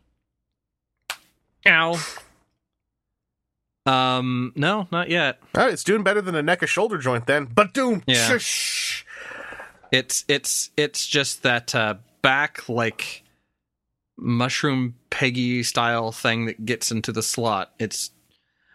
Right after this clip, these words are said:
Speaker 1: I think there's just so much paint on that that it just holds it until it cracks. Oh, there's a little tiny,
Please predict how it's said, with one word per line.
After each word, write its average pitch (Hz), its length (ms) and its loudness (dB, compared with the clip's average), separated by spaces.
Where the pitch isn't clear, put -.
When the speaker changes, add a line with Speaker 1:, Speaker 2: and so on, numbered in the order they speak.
Speaker 1:
I 104 60 -2
think 117 200 0
there's 107 180 0
just 104 320 -2
so 127 100 0
much 120 260 -4
paint 139 220 2
on 110 160 -2
that 104 220 -4
that 113 100 2
it 110 100 -6
just 107 220 -4
holds 113 320 -2
it 117 120 -2
until 110 260 -4
it - 100 -8
cracks. 113 320 -2
Oh, 302 180 -4
there's 277 260 -6
a 240 80 -2
little 254 440 -2
tiny, 220 420 -2